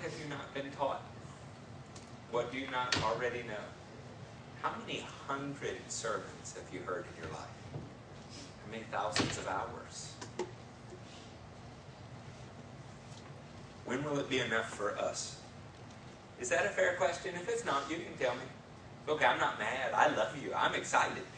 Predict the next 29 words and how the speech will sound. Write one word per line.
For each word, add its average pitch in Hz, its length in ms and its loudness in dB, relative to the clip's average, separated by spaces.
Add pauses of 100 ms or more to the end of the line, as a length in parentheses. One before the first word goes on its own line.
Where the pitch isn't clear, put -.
(240)
I'm 127 140 8
one 170 240 10
of 120 160 6
you. - 140 2 (100)
We 123 140 8
have - 180 8
all - 160 12
the 190 100 8
same 185 300 8 (160)
problems, 175 480 10
all 143 140 10
the 165 100 6
same. 165 380 4 (640)
But 143 200 8 (1000)
at - 140 0
some 170 180 6 (140)
point, 175 260 4 (880)
is, 127 160 4 (100)
when 139 160 4
is 165 140 2
it - 80 2
enough? - 320 0 (920)
Yeah. 123 80 -6 (440)
I 85 120 8
want 214 200 4
this 135 220 2
year 117 200 4
to 104 80 -2
be 110 340 0